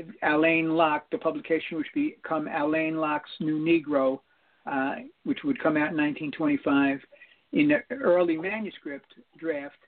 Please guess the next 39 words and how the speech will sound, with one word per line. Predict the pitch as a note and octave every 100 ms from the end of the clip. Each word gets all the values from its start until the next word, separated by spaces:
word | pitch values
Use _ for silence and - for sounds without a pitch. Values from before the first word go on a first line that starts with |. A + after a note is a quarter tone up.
| _ _
Harrison, | - F#3 F3+ - G#3 G#3 G3+
uh, | D3
Ha-, | E3 E3
an | D#3
Harrison | C3+ F#3+ A3+ G#3+ D3+ D3
article | C#3 C#3 D#3 C#3+ D3+ _ _ _
on | D#3+ D3
the |
white | C3+ D#3+ E3
world | F3 E3 D#3 D#3 D3+
and | C#3+
the, | C#3+ C#3 C#3 A#2 A2+
and | C3+ C#3+
the | C3+
war, | C#3+ E3 D#3 D3+ - _ _ -
the |
white, | D#3 F3 F3 - _ _ -
white | D#3+ D#3
man's | D#3 D3
war, | C#3+ C#3+
I | C#3+
forget | C#3+ C#3+
what | -
the | B2+
full, | E3 D3 -
the | C#3
accurate | D#3 C#3 D3 C#3
title | C#3+ C#3+ C#3+
was, | C3+ C3 C3+
written, | D#3+ - D#3 B2 A#3 - -
uh, | E3+ F3+ D#3+
during | E3+ E3+ D3
the |
war, | C#3 C3+ C3+ C#3 _ - - _ _ -
uh, |
was | D#3 D#3+ D3+
included | D3+ - F#3+ A#3+ F3+ -
in | A#3 -
the | D3